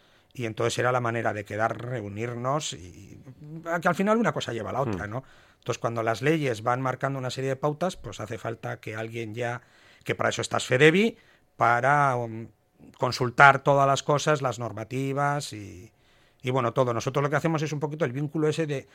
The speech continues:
Speaker 1: de unión, ¿no? La
Speaker 2: Mm.
Speaker 1: cohesión.
Speaker 2: ¿Y, y qué fallos se detectan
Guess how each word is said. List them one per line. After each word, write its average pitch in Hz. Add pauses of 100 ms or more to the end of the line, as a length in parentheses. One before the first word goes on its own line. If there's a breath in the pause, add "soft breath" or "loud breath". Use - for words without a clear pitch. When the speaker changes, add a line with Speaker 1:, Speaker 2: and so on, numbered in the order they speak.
(260 soft breath)
Speaker 1:
de 127
unión, 143
¿no? 180 (160)
La 117
Speaker 2:
Mm. 101
Speaker 1:
cohesión. 120 (600 loud breath)
Speaker 2:
¿Y, 120
y 113
qué 139
fallos 151
se 139
detectan 117